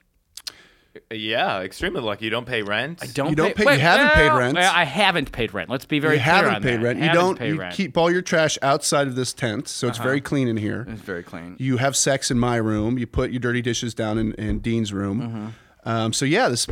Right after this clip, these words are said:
Speaker 3: this is
Speaker 1: Yeah.
Speaker 3: great. This is probably the best room in the apartment now.
Speaker 2: It's, but, well, it's its own apartment. It's a separate, I'm, we're neighbors.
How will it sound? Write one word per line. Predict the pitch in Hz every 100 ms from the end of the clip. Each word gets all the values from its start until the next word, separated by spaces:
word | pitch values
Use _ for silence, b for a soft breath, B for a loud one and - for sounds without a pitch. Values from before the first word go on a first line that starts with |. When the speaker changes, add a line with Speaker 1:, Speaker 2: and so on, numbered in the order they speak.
| -
Speaker 3:
this | 156 - 151
is | 147
Speaker 1:
Yeah. | 147 98 143
Speaker 3:
great. | 143 196
This | 175
is |
probably | - 190 143
the |
best | 113 143 -
room | 147 143
in |
the | 139
apartment | - 160 160 95
now. | 67 -
Speaker 2:
It's, | 123 -
but, | 139 135
well, | 170 185
it's | 196 202
its | 170
own | 185 131
apartment. | 101 - 165 98 -
It's | 117 123
a |
separate, | - 127 113 -
I'm, | 156 151
we're | 139
neighbors. | 135 113 110 90 - -